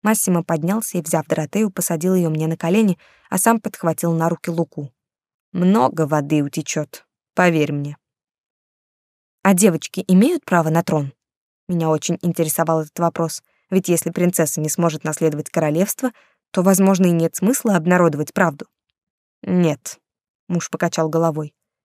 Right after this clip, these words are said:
«Но тут есть один нюанс. Когда принцесса выходит замуж, её муж автоматически становится королём Энталии, поэтому девочкам всегда подбирали мужей,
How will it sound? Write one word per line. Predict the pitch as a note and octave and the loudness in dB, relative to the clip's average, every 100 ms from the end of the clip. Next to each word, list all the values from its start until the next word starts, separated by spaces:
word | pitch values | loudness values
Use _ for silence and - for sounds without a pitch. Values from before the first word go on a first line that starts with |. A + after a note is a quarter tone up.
| _ _ _ _ - | _ _ _ _ -10
«Но | - F3+ G3+ | 0 2 2
тут | B3 - | 0 2
есть | B3 - | 0 2
один | A3+ G3 G#3+ | 0 2 2
нюанс. | G#3 F3 D3 B2+ - - _ _ _ - | 2 0 -4 -10 -14 -16 _ _ _ -4
Когда | - F3+ G#3 | 0 2 4
принцесса | G#3+ F#3+ G3 F#3+ F3+ | 2 4 4 2 0
выходит | E3 F3+ E3 C#3+ | 2 2 2 -2
замуж, | E3+ G#3 E3+ - - _ _ - | -2 -2 -2 -6 -20 _ _ 2
её | F#3+ F#3 F#3 | 4 6 6
муж | F3 A3 - - | 4 0 -2 -8
автоматически | - C#4 C#4 - D#3 F3+ - | -2 2 2 0 -2 -4 -4
становится | A3+ A3+ F#3+ D3+ D#3+ F#3 | 0 2 4 2 0 0
королём | F#3+ G#3 F#3+ D#3+ - | 2 4 4 2 0
Энталии, | A3 - D3+ C#3+ C#3+ C#3+ _ _ _ _ | 0 2 0 0 -6 -8 _ _ _ _
поэтому | - E3+ F3 G3+ G#3+ G#3+ | -2 4 4 4 2 -2
девочкам | F#3+ D#3 D#3 - - E3 | 0 0 -2 -4 -4 -4
всегда | - D#3+ D#3 D3+ | -2 0 2 0
подбирали | D#3+ D#3 E3+ D#3+ D#3 | -2 0 2 2 0
мужей, | D#3 D3 F#3 A3+ | -2 0 2 2